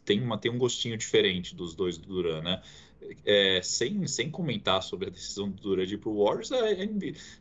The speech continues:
o time era muito melhor que qualquer outro time naquela, naqueles anos, né? É,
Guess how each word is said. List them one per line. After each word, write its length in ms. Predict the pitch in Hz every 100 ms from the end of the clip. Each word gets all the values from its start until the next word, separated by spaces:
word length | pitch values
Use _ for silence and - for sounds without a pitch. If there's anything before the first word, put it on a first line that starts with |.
| -
o 180 | 151 143
time 360 | - 151 110
era 120 | 180
muito 300 | 202 123 151
melhor 200 | 180 147
que 80 | 139
qualquer 320 | - 156 - 127
outro 220 | 139 160
time 380 | - 104 101 95
naquela, 640 | 92 - 90 82 82 78 87
naqueles 580 | 87 - 92 90 82 90 95
anos, 400 | 92 90 82 78
né? 220 | 87 90 - - - - - -
É, 720 | 82 85 85 82 80 80 76